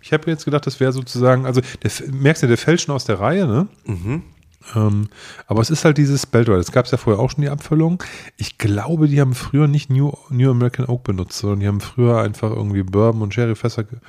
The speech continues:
Speaker 1: irgendwas gemixt irgendwie und das waren immer li-, lightly,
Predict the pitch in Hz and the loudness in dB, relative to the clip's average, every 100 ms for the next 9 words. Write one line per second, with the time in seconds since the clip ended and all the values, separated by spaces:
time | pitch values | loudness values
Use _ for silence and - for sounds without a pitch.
0 | - - _ 117 113 - 101 135 - - | -20 -20 _ -2 -2 -2 0 0 -2 -4
1 | 123 120 120 113 101 120 143 131 110 127 | -2 2 2 2 0 2 4 4 4 2
2 | 120 123 135 131 123 | 2 2 0 0 0